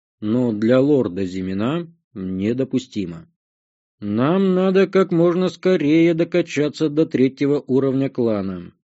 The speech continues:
чтобы получить возможность телепортироваться прямо из круга кланхола. Время в дороге сразу сократится вдвое.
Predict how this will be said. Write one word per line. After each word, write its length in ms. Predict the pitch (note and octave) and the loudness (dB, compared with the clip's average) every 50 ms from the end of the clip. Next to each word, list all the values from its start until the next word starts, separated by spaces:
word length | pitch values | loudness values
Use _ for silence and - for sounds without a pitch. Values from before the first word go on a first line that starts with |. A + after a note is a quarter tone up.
| _ _ | _ _
чтобы 340 | - - - B2+ A#2 B2 B2 | -14 -8 -4 0 2 2 2
получить 460 | - C3+ C3+ C3+ B2+ - C#3+ - B2 | 4 4 4 4 4 2 -2 0 0
возможность 640 | B2+ C3 A#2+ C#3+ D#3+ D#3+ D3 B2+ C3 A#2 - - - | 0 0 2 2 2 4 4 4 2 0 0 -2 0
телепортироваться 1000 | B2+ B2 A#2 A2+ - B2+ C3 - - F3+ F#3+ F#3 F#3 F3+ E3+ E3+ - D#3 D3 B2 | 0 0 2 2 0 -2 -4 -4 -4 -2 0 2 2 0 0 -4 -4 -6 -6 -4
прямо 420 | - - D3+ F3+ G3+ G3 G3 F#3 - - | -4 -2 0 0 0 0 0 -2 -4 -4
из 180 | C#3+ A#2 - - | -6 -6 -6 -6
круга 380 | - - D3 D#3+ D3+ D3 D3 | -4 -2 0 0 0 0 -2
кланхола. 720 | - C#3 C3+ C3+ C#3 - - - C3+ G#2 F#2 E2+ E2+ - _ _ _ _ _ _ _ _ _ _ _ _ _ _ _ _ _ _ - | -2 -2 -4 -4 -4 -6 -6 -4 -4 -2 -4 -6 -8 -12 _ _ _ _ _ _ _ _ _ _ _ _ _ _ _ _ _ _ -6
Время 420 | G#2+ A2+ D3 F3+ G3 F#3 D#3+ C#3+ | -2 2 4 6 6 6 6 4
в 60 | B2 B2 | 2 2
дороге 500 | C#3+ F3 F#3+ G#3+ G#3 C3 F#2+ F2 - _ _ | 0 2 2 2 0 0 -2 -4 -6 _ _
сразу 440 | _ - - - F3+ A3 G3 D3 A#2+ | _ -16 -8 -2 -2 0 0 0 -2
сократится 600 | - - C3 - D#3 D#3+ D#3+ D#3+ C#3+ - - E3 | -2 -2 -4 -2 -2 -2 -2 -4 -6 -4 -4 -6
вдвое. 500 | D#3+ D#3+ F3 F3 D3 A2 F2+ D#2+ - - | -4 -4 -2 -2 0 0 -2 -4 -8 -14